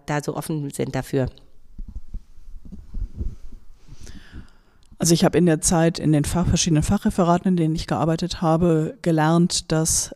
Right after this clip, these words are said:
Speaker 2: Beteiligung, ich würde fast sowas wie sagen, wie ein ursprünglicher Wunsch aller Menschen ist. Da können Sie anfangen in der Kindheit, ja,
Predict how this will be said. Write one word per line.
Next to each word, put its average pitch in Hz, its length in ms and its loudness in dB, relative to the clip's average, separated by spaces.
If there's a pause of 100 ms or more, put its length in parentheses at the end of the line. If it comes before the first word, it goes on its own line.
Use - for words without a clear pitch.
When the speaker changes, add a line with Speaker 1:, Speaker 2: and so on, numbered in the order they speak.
Speaker 2:
Beteiligung, 175 960 4 (1120)
ich - 140 0
würde 165 160 4
fast - 260 0
sowas 160 360 2
wie 151 240 2
sagen, 156 340 4
wie 165 80 2
ein 156 120 4
ursprünglicher 175 600 4
Wunsch 165 400 2 (420)
aller 156 240 6
Menschen 147 380 2
ist. - 400 -6 (720)
Da 147 80 -4
können 180 240 6
Sie 160 120 4
anfangen 156 640 2
in 147 140 0
der 143 100 2
Kindheit, 208 720 2
ja, 175 200 2